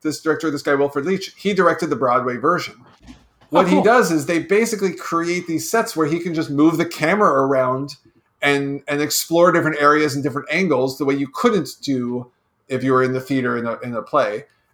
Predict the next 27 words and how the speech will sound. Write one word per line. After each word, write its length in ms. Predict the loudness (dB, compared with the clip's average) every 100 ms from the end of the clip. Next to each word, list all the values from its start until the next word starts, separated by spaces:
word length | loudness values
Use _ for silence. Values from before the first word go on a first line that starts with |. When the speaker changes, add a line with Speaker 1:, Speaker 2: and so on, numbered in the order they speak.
| -2
Speaker 1:
And 100 | 2
they 100 | 4
don't 200 | 6 6
do 100 | 4
it 80 | 0
so 320 | 2 4 4
much 420 | 2 0 -4 -6
that 140 | -4
it 140 | -4 -4
takes 240 | -4 -4
you 160 | -4 -2
away 260 | 0 0
from 160 | 0 -4
that. 140 | -6 -6
It's 260 | -8 -14
basically, 440 | -2 0 0 0 0
like, 240 | 0 -4 -12 _ _ _
just 380 | 0 2 2
enough 320 | 0 0 -2 -2
to 100 | -4
have 260 | -2 0
that 340 | 0 -2 -4 -10
new 360 | -6 -2 -2
type 260 | 0 0 0
of 120 | -2
viewing 380 | -2 -2 -2 -2
angle 540 | -4 -4 -4 -4 -6